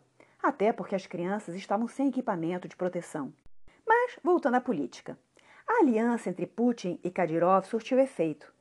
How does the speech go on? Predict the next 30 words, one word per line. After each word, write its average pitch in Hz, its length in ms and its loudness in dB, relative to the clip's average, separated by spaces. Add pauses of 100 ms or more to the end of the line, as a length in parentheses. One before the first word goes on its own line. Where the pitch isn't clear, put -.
(180)
ainda 294 380 4
que 302 160 0
não 208 340 2
imediatamente. 202 840 -2 (460)
A 208 120 6
galera 185 480 6
islâmica 175 680 -2
radical 175 640 4
que - 120 -10
queria 190 220 -2
estabelecer 190 640 0
um 190 80 -2
califado 170 640 -2
no 151 80 -6
Cáucaso 180 540 0
acabou 220 340 0
desistindo 214 840 -4 (440)
e 466 120 10
foi 214 260 6
se 247 140 -4
reciclar 208 440 0
no 208 160 -2
Iraque, 185 460 2 (340)
se - 140 -2
juntando 220 560 0 (100)
ao 339 160 0
Estado 202 460 2
Islâmico, 180 640 -2 (220)
ao 180 180 4
isis. 147 440 -4